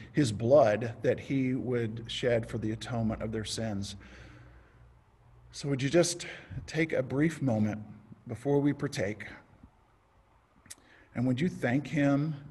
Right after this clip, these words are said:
for being fully present to you right now?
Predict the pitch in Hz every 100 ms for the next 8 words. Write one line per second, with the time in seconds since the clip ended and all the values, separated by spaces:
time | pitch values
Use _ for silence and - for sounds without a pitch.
0 | - - - _ _ _ _ _ _ _
1 | _ _ _ _ _ _ _ _ - 127
2 | 135 131 - 135 135 131 - 110 113 135
3 | - 113 113 113 123 117 113 110 107 120